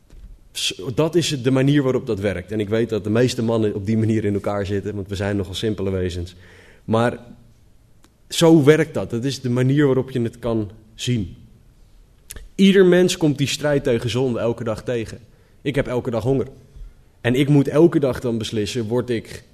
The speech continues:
irritant of reageer ik zoals God van mij vraagt? En de vraag aan jou is,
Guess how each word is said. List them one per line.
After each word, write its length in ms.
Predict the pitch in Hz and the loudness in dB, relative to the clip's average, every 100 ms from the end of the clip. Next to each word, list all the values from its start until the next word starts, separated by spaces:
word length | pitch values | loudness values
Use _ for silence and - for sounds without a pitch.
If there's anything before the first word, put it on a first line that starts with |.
| _ | _
irritant 560 | 120 113 160 127 123 - - _ _ _ _ _ _ _ | -10 -4 -2 -2 -4 -12 -20 _ _ _ _ _ _ _
of 140 | 117 107 | -8 -2
reageer 460 | 113 117 123 113 | -2 -2 -2 -4
ik 80 | 113 | -4
zoals 180 | 113 - | -8 -10
God 180 | 131 - | -12 -10
van 120 | 101 | -10
mij 140 | 80 | -12
vraagt? 400 | - - - - _ _ _ _ _ _ _ _ - - | -14 -18 -18 -20 _ _ _ _ _ _ _ _ -14 0
En 260 | 131 139 | 4 6
de 100 | 139 | 4
vraag 480 | 135 160 170 185 - | 2 0 2 0 -2
aan 180 | 139 135 | 0 2
jou 380 | 147 160 120 110 | 4 6 6 4
is, 280 | - - | -2 -12